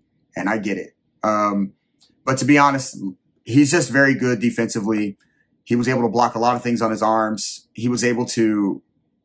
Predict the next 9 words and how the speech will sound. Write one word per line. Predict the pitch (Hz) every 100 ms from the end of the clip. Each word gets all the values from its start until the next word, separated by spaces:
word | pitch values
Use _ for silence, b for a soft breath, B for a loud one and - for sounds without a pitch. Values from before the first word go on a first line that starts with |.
| _ _
you | 120
know, | 113 104
then | 104 120
disperse | 117 - - 135 139 - - _ _ _ _ _ _ _ _ _
punches | - 135 127 120 -
throughout | - 113 - 117 127 - _
the | -
combinations | 110 117 113 110 107 - 110 107
that | 101 98 - -